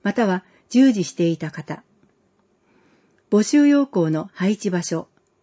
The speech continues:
各申し込み先、情報公開コーナー、情報図書館、各公民館、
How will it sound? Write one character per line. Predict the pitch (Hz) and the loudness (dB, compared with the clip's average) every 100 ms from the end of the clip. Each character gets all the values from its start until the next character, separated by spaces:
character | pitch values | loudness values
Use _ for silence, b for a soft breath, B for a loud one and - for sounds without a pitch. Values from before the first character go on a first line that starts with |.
| _ _ _ _ | _ _ _ _
各 | 247 247 180 - | -2 0 0 0
申 | 185 196 | 0 -2
し | - | 0
込 | 190 | 0
み | 175 | 0
先、 | - 160 - - _ _ _ _ | -2 -10 -12 -20 _ _ _ _
情 | - 247 | 6 6
報 | 254 240 | 8 4
公 | 240 220 | 4 2
開 | 214 202 | 2 -2
コ | 190 185 | -2 -2
ー | |
ナ | 165 151 175 - _ _ _ | -2 -4 -8 -16 _ _ _
ー、 | |
情 | - 247 | 4 4
報 | 262 254 233 | 6 2 2
図 | 226 | 0
書 | - 202 | -4 -6
館、 | 160 151 175 _ _ _ _ | -4 -6 -8 _ _ _ _
各 | - - - 170 | -4 -2 0 -2
公 | - 214 | 0 2
民 | 208 180 | 2 0
館、 | - 156 | -4 -8